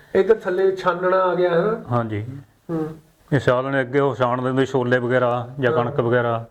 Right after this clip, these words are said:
Speaker 1: ਹੂੰ।
Speaker 2: ਇਹਦੇ ਨਾਲ ਸਾਫ਼ ਕਰ ਦਿੰਦੇ ਸੀ।
Speaker 1: ਹਾਂ।
Speaker 2: ਇਹ ਟਿਊਬਾਂ ਵਾਲੇ ਰੇਡੀ-, ਰੇਡੀਓ ਆ ਗਈ ਜੀ ਆਪਣੇ।
Speaker 1: ਉੱਧਰ ਬਲਦਾਂ ਦੀਆਂ ਟੱਲੀਆਂ, ਹੁਣ ਤਾਂ ਬੱਚਿਆਂ ਨੇ ਜਿਹੜਾ ਸਾਡਾ ਯੂਥ ਹੈ, ਉਹ ਗਾਣਿਆਂ 'ਚ ਹੀ ਸੁਣਦੇ ਆ,
Speaker 2: ਹਾਂਜੀ।
Speaker 1: ਬਲਦਾਂ ਦੀਆਂ ਟੱਲੀਆਂ, ਹੈ ਨਾ?
Speaker 2: ਹਾਂਜੀ, ਬਿਲਕੁਲ ਜੀ।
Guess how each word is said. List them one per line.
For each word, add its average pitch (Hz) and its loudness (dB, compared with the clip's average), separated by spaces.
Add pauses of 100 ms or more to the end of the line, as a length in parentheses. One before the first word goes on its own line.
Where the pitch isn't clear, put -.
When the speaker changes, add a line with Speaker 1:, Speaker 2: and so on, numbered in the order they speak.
(100)
Speaker 1:
ਹੂੰ। 147 -4 (340)
Speaker 2:
ਇਹਦੇ 127 4
ਨਾਲ 135 -2
ਸਾਫ਼ 120 0
ਕਰ 117 -2
ਦਿੰਦੇ 101 -4
ਸੀ। 101 -8 (200)
Speaker 1:
ਹਾਂ। 143 0 (580)
Speaker 2:
ਇਹ 143 4
ਟਿਊਬਾਂ 139 0
ਵਾਲੇ 143 2
ਰੇਡੀ-, 123 -2
ਰੇਡੀਓ 123 2
ਆ 113 2
ਗਈ 120 0
ਜੀ 120 -2
ਆਪਣੇ। 123 0
Speaker 1:
ਉੱਧਰ 202 2
ਬਲਦਾਂ 202 0
ਦੀਆਂ 226 0
ਟੱਲੀਆਂ, 196 0
ਹੁਣ 190 0
ਤਾਂ 226 2
ਬੱਚਿਆਂ 208 -2
ਨੇ 214 -2
ਜਿਹੜਾ 220 2
ਸਾਡਾ 208 2 (120)
ਯੂਥ 185 0
ਹੈ, 220 0
ਉਹ 220 -2
ਗਾਣਿਆਂ 190 2
'ਚ 185 -4
ਹੀ 214 -2
ਸੁਣਦੇ 160 2
ਆ, 180 4
Speaker 2:
ਹਾਂਜੀ। - 0
Speaker 1:
ਬਲਦਾਂ 202 0
ਦੀਆਂ 196 0
ਟੱਲੀਆਂ, 165 0
ਹੈ 160 2
ਨਾ? 123 2
Speaker 2:
ਹਾਂਜੀ, 113 0
ਬਿਲਕੁਲ 120 -2
ਜੀ। 107 -8